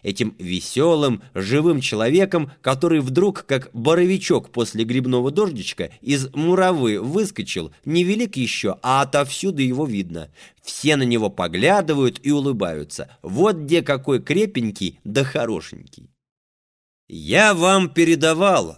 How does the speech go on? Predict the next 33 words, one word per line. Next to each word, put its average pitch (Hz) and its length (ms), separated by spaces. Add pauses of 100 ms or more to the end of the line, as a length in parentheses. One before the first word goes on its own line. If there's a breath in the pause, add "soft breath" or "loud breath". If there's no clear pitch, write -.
что - 560
говорил 104 420
о 95 60
нем 156 240
его 120 420
экзекутор 104 800
и 156 220
губернатор. 143 800 (520 soft breath)
А 87 80
когда 95 300
я 131 160
полюбопытствовал, 127 1000
не 135 200
слыхал 143 480
ли 139 140
чего-нибудь 135 680
о 123 100
нем 135 340 (140 loud breath)
один 120 380
из 123 140
моих 127 280
чиновников 151 800
светского 117 560
направления, 113 680 (240 soft breath)
так - 160
они 123 180
оба 135 200
в 123 100
раз 127 220
заговорили, 107 760
что - 240
встречали 151 640
его, 92 420